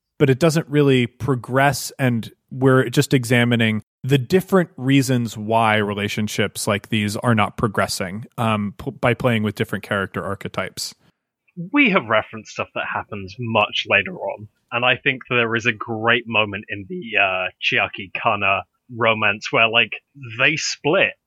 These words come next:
Speaker 2: and they split for very good reason.
Speaker 1: Yeah.
Speaker 2: That's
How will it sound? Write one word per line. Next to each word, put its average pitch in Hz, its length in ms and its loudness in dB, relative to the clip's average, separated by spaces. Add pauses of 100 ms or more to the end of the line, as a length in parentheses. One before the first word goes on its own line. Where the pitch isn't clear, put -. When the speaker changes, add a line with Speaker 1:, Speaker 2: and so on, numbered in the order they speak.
Speaker 2:
and 135 160 0
they 139 100 2
split 151 320 0
for 147 220 4 (440)
very 208 380 4
good 202 320 2 (160)
reason. 160 680 0 (140)
Speaker 1:
Yeah. 214 360 2 (180)
Speaker 2:
That's 160 200 0